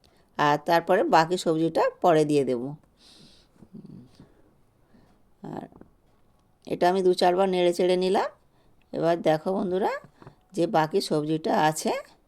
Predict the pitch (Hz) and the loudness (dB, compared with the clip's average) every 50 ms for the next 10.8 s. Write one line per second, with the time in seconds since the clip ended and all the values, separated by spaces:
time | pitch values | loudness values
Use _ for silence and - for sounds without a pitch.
0 | _ _ _ _ _ _ _ _ - - _ _ _ _ _ - 147 139 139 143 | _ _ _ _ _ _ _ _ -20 -20 _ _ _ _ _ -10 -6 -6 -4 -4
1 | 143 143 139 139 139 131 - _ - - - 139 165 175 180 175 202 185 180 202 | -4 -4 -4 -4 -6 -6 -10 _ -16 -10 -6 -4 -2 -2 0 0 0 0 0 -2
2 | 208 196 - - 185 185 180 170 160 165 165 - - - 554 571 _ _ _ _ | -4 -4 -2 -2 0 0 2 2 2 2 2 0 -4 -4 -4 -8 _ _ _ _
3 | _ _ _ _ _ - 143 147 147 147 165 160 165 165 165 165 - 202 202 170 | _ _ _ _ _ -4 -2 -2 0 0 0 -2 -2 -4 -6 -4 -2 -2 -2 -2
4 | 202 523 587 - _ _ _ _ _ - - - 156 151 - - 165 185 233 226 | -4 -6 -10 -14 _ _ _ _ _ -10 -4 -2 -2 -2 0 0 0 2 2 2
5 | 175 165 160 156 160 160 170 220 - 587 - _ _ _ _ _ _ _ _ _ | 2 2 2 2 2 0 0 0 -2 -4 -8 _ _ _ _ _ _ _ _ _
6 | - - - 156 156 170 160 156 147 151 151 151 156 156 156 156 - - 160 185 | -10 -6 -4 -4 -4 -4 -4 -2 -2 -2 2 2 2 2 2 0 -2 -2 -2 0
7 | 233 403 453 466 _ _ _ _ _ _ _ _ _ _ _ _ _ - - 143 | 0 -2 -6 -8 _ _ _ _ _ _ _ _ _ _ _ _ _ -12 -10 -10
8 | 143 - - 147 143 - 147 151 151 151 151 151 - - - 156 170 185 - - | -8 -6 -6 -8 -6 -4 -2 0 2 2 0 0 -2 -2 -2 0 0 -2 -4 -6
9 | - - 127 131 - - 131 - 147 143 143 147 151 151 - - 175 196 - 160 | -4 -4 -4 -4 -6 -8 -10 -8 -8 -6 -4 -4 -6 -6 -4 -6 -6 -4 -4 -4
10 | 156 131 123 131 131 - 147 151 156 151 156 156 - - 180 | -4 -4 -4 -6 -6 -6 -4 -2 -2 -2 -2 -4 -4 -4 -4